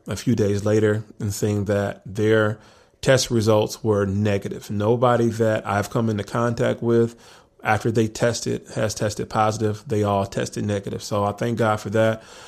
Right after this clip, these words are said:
Um, I was really more worried about them than me. Um,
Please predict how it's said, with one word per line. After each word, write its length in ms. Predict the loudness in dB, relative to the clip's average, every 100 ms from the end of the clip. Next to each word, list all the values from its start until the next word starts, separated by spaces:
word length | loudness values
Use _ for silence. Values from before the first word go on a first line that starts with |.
| -20 _
Um, 320 | 2 4 4 4
I 80 |
was 280 | 2 2 0
really 220 | 4 4
more 280 | 6 6 6
worried 240 | 6 4 2
about 320 | 2 0 0
them 220 | 0 0
than 200 | 0 0
me. 300 | 0 0 -2 -8 _ -18 -2
Um, 640 | 2 4 4 0 -2 -6